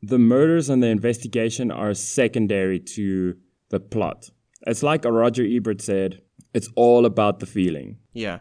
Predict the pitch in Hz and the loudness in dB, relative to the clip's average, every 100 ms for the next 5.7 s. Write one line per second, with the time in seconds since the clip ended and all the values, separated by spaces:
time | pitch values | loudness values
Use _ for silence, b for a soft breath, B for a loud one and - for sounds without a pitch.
0 | _ 156 156 175 175 165 - 127 127 123 | _ -6 -4 -4 -6 -8 -10 -4 -4 -6
1 | - 185 190 190 - 165 117 101 - - | -6 0 0 0 -4 -2 -2 -4 -12 -12
2 | - 113 110 _ - 113 110 107 - 120 | -6 -6 -6 _ -6 -4 -4 -6 -6 -6
3 | 117 131 120 123 123 110 104 107 104 87 | -6 -2 0 0 -2 -4 -2 -4 -4 -8
4 | 135 _ _ _ - 120 113 - 113 101 | -12 _ _ _ -10 -6 -6 -6 -6 -4
5 | 85 90 - 110 98 101 | -6 -10 -10 -8 -6 -8